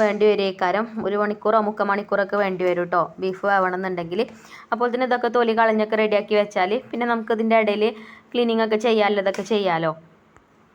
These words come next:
അപ്പോൾ കുമ്പളങ്ങ ഞാൻ ഇതൊക്കെ കൂടി ഒന്നും എടുക്കണില്ല ട്ടോ,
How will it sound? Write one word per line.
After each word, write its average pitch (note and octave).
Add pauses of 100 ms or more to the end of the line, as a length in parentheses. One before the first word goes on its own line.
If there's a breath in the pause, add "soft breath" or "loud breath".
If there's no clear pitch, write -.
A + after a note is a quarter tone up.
(920 loud breath)
അപ്പോൾ B3+
കുമ്പളങ്ങ C#4+
ഞാൻ D4 (200)
ഇതൊക്കെ C#4
കൂടി B3+
ഒന്നും D4
എടുക്കണില്ല A3
ട്ടോ, F#3+